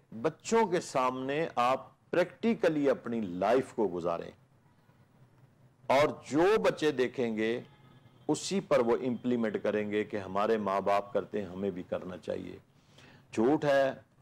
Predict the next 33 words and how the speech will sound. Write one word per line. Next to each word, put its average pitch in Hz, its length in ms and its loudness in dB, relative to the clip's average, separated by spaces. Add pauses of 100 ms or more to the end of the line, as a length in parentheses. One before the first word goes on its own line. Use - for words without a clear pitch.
(100)
बच्चों 120 320 0
को 120 100 0
झूठ 110 300 0
से 120 360 0 (120)
बचाने 113 440 0
का 113 100 -2
बेहतरीन 131 600 -4
तरीका 107 380 -2
ये 101 300 0
है 104 200 -6 (400)
कि 107 60 -2
हम 110 400 -4
उनके 110 460 -6
सामने 101 480 -4
कभी 104 400 -4 (100)
झूठ 90 340 -6
ना 90 240 -6
बोलें। 85 380 -12 (1080)
अगर 117 240 2
हम 120 300 -2 (140)
खुद 160 200 -2
ही 170 80 -4
झूठ 127 280 0
बोलेंगे 131 480 0
तो - 140 -4
वो 156 120 -6
बच्चे 139 340 -2
कहेंगे, 117 340 0
"यार, 107 260 2
ये 113 160 -4
ऐसी 113 300 -4
बात 95 320 0
है, 92 200 -6